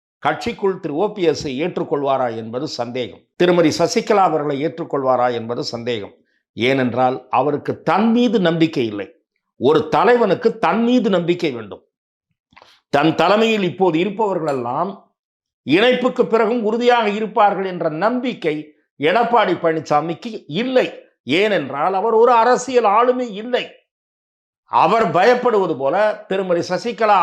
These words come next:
அதிமுகவுக்குள் வந்தால் இப்போது இவரை ஆதரித்துக் கொண்டிருப்பவர்கள் அந்த சின்னம்மா பக்கம் சாய்ந்து விடுவார்களோ என்ற அச்சம்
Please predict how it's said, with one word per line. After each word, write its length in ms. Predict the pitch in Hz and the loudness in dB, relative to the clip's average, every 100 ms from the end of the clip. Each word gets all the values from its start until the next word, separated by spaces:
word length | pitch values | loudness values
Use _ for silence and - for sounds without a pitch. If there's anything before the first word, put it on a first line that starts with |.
| 170 | 2
அதிமுகவுக்குள் 800 | 196 240 202 - 180 156 156 135 | 0 -6 -10 -2 0 0 -4 -4
வந்தால் 600 | 135 170 185 214 226 - _ _ _ _ _ - | -4 0 2 2 0 -6 _ _ _ _ _ -4
இப்போது 580 | 175 208 226 269 262 | -2 0 2 4 4
இவரை 240 | 247 233 220 | 4 4 4
ஆதரித்துக் 520 | 190 247 226 170 233 | 4 4 2 -2 -6
கொண்டிருப்பவர்கள் 560 | 214 196 185 190 185 254 | -4 -2 -2 -2 2 2
அந்த 240 | 226 214 | 2 0
சின்னம்மா 600 | - 233 262 254 247 214 | 0 0 2 2 2 2
பக்கம் 320 | 208 - 185 | -2 -2 -6
சாய்ந்து 420 | - 185 254 233 | -2 0 0 -2
விடுவார்களோ 600 | 220 208 202 202 196 180 - - _ - | -2 2 4 2 -2 -4 -6 -16 _ -6
என்ற 380 | 147 202 185 170 | -2 0 0 2
அச்சம் 520 | 202 214 - 262 | 2 0 0 0